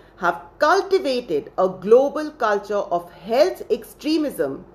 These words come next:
without, as it turns out, actually believing in it itself. This was how it went. Dealing with sickness and death was not enough to contain the big bleating heart, bleeding hearts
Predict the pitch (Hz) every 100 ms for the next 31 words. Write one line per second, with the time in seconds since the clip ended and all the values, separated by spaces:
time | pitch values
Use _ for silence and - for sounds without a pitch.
0 | - - - 151 190 269 370 - - 196
1 | 190 175 170 277 320 320 202 160 160 170
2 | - _ - 262 311 349 330 330 170 185
3 | 202 277 302 247 202 196 - - _ 196
4 | 196 - - 214 147 - - _ _ _
5 | _ _ _ _ _ - - - - -
6 | - - - 294 339 359 339 294 254 240
7 | 202 147 - - _ _ - _ - 147
8 | 269 311 349 349 349 294 269 247 247 247
9 | 226 196 165 - 175 175 175 202 311 330
10 | 311 226 - 214 - 190 190 220 220 220
11 | 175 160 247 285 202 139 214 254 269 262
12 | 220 185 165 208 233 277 254 202 190 -